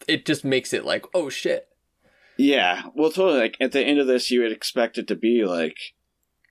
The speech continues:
Speaker 2: and Paul's, like, taking her hand in marriage or anything, but she, like, th-, she doesn't even play a part in, like, the final scene
Speaker 1: No.
Speaker 2: at all, and in the book, it's, like, a whole thing where Paul, like, demands her hand in marriage, and, like, yeah, so it's kind of weird that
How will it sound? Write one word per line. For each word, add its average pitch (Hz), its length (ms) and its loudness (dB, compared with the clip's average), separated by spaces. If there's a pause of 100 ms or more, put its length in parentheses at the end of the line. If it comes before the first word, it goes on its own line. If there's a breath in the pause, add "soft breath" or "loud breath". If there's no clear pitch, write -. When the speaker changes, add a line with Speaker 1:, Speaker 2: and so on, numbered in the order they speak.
Speaker 2:
and 87 260 0
Paul's, 95 480 0
like, 92 200 -2
taking 104 320 -2
her 101 60 -2
hand 107 200 0
in 110 80 0
marriage 113 380 0
or 92 40 0
anything, 98 360 0
but 107 180 0
she, 139 180 2
like, 135 200 0
th-, 101 320 -8
she - 180 0
doesn't 170 260 0
even 127 200 2
play - 200 0
a - 40 0
part 143 340 0
in, 85 80 -2
like, 80 140 -8
the 95 100 -2
final 87 300 -2
scene 98 200 0
Speaker 1:
No. 85 100 0
Speaker 2:
at 80 80 -2
all, 95 340 0 (260 loud breath)
and 104 140 0
in 98 80 0
the 95 80 0
book, 110 340 0
it's, 92 180 -4
like, 85 320 -2 (520 soft breath)
a 76 40 -4
whole 98 220 0
thing 113 320 0
where 82 180 0
Paul, 90 340 -2
like, 85 200 0
demands 80 540 0
her 78 260 -2
hand 80 300 -2
in 73 100 -2
marriage, 80 520 0
and, 76 180 0
like, 69 220 -2
yeah, 92 280 0 (260 loud breath)
so 107 200 -2
it's 110 140 -2
kind 117 180 0
of 107 80 -2
weird 98 340 0
that 90 220 0